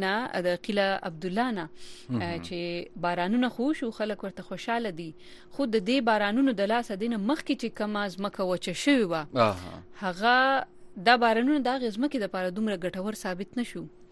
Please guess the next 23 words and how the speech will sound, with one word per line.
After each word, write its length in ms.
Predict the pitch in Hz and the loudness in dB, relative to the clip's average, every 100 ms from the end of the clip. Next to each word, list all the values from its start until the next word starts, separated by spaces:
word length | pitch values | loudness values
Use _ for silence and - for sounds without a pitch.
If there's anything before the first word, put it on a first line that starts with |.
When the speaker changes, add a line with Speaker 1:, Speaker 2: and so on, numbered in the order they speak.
| - - | -16 -4
Speaker 1:
یعنی 180 | 208 196 | 0 4
هغه 180 | 214 | 4
Speaker 2:
مځکه 100 | 240 | 6
Speaker 1:
تر 100 | 247 | 4
دومره 320 | 220 294 285 240 | 6 6 8 6
Speaker 2:
پرې 40 | - | 4
سوه. 140 | 226 | 4
Speaker 1:
حده 240 | 311 311 | 6 8
پورې 280 | 277 240 226 208 | 6 4 2 0
وچه 200 | 196 190 | -2 -4
شوې 240 | - 269 254 | -2 0 2
وه 140 | 220 226 | 2 2
چې 140 | - | 2
هغې 260 | 214 202 233 | 0 2 0
چې 40 | 220 185 | 0 0
باران 340 | 190 269 269 | 4 6 6
وشو، 240 | 320 269 262 - | 4 4 2 4
هغه 440 | 196 185 220 226 143 | 2 4 4 4 2
Speaker 2:
وچه 280 | 180 220 | 0 2
نه 120 | 214 311 | 2 4
وه، 100 | 339 | 4
Speaker 1:
آها. 220 | 147 117 220 | 2 0 2
Speaker 2:
لاندې، 540 | 156 208 240 185 | 6 6 4 2